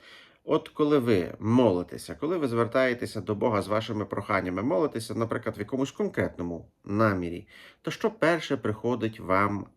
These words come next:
на думку? «Бог вислухає мою, мою молитву?»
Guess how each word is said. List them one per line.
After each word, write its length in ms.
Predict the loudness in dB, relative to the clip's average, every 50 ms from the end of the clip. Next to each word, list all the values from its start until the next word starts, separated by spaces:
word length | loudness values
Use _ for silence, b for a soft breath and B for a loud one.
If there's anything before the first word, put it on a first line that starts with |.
| _ _ _ _
на 260 | -6 -2 0 0 0
думку? 640 | 2 2 2 2 2 0 -2 -6 -10 -12 -14 -14 -14 -18 _ _ _ _ _ _ _ _ _ _ _ _ _ _ B B B B B B B B B B _ _ -12
«Бог 240 | -8 -8 -8 -6 -6
вислухає 420 | -6 -6 -6 -8 -4 -2 0 0 2
мою, 280 | 2 0 0 0 -2
мою 280 | -2 -4 -4 -4 -4 -4
молитву?» 640 | -4 -4 -4 -4 -6 -8 -8 -10 -8 -8 -10 -14